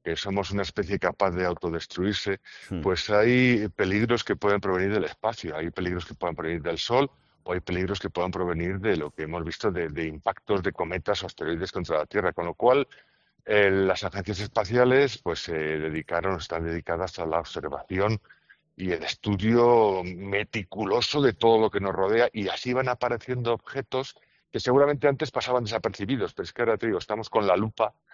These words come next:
Speaker 2: Hmm.
Speaker 1: puesta para identificar cualquier eh, <laughs> meteorito
Speaker 2: Hmm.
Speaker 1: que haya por el espacio que puede haber por ahí. Y este es el tercero que efectivamente se descubre. Claro, no tiene, por así decirlo, la, la,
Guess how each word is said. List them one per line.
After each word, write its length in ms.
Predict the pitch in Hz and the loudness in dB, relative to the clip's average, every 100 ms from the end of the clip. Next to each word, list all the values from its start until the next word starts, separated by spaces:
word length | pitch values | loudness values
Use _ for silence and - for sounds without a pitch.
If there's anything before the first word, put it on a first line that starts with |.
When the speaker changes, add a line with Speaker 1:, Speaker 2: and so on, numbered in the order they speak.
| - | -14
Speaker 2:
Hmm. 120 | 95 | -2
Speaker 1:
puesta 260 | 87 - 131 | -2 0 -2
para 180 | 110 101 | 2 2
identificar 520 | 90 92 90 107 98 | 2 -2 -2 2 2
cualquier 500 | - 90 - 107 90 _ _ _ _ | 2 0 2 0 0 _ _ _ _
eh, 220 | 98 98 - | -8 -6 -6
<laughs> 100 | - | -8
meteorito 880 | 113 101 101 107 101 127 110 120 113 - - - | 0 2 4 4 4 0 4 6 6 0 -18 -4
Speaker 2:
Hmm. 60 | |
Speaker 1:
que 60 | 87 | 2
haya 140 | 104 107 85 82 _ | 4 4 0 -16 _
por 220 | 101 98 | 2 4
el 140 | 95 92 | 4 2
espacio 400 | 87 - 98 104 | 2 2 2 -2
que 100 | 92 | -2
puede 200 | 95 90 | 2 2
haber 100 | 95 | 2
por 160 | 87 | 0
ahí. 120 | 82 90 | -2 -2
Y 60 | |
este 140 | 110 135 | -6 -2
es 60 | |
el 80 | 135 | -2
tercero 300 | 120 92 113 | -2 0 -2
que 80 | 107 | 0
efectivamente 580 | 95 98 - 107 98 101 | -2 -4 -4 -4 -4 -6
se 120 | 101 | -4
descubre. 540 | 87 - - 104 78 76 - _ _ | -6 -6 -2 -2 -2 -8 -16 _ _
Claro, 220 | 110 90 _ _ | 0 0 _ _
no 220 | 110 127 | 0 2
tiene, 420 | 139 143 143 139 | 2 2 4 4
por 200 | 127 113 | 0 0
así 240 | 113 117 120 | 0 0 -2
decirlo, 640 | 117 101 117 113 117 117 | -2 -2 -6 -6 -2 -2
la, 440 | 110 101 95 90 82 76 64 _ _ _ _ _ _ _ | 0 2 4 2 0 -8 -18 _ _ _ _ _ _ _
la, 580 | - 95 95 92 90 82 | -8 -4 0 2 2 2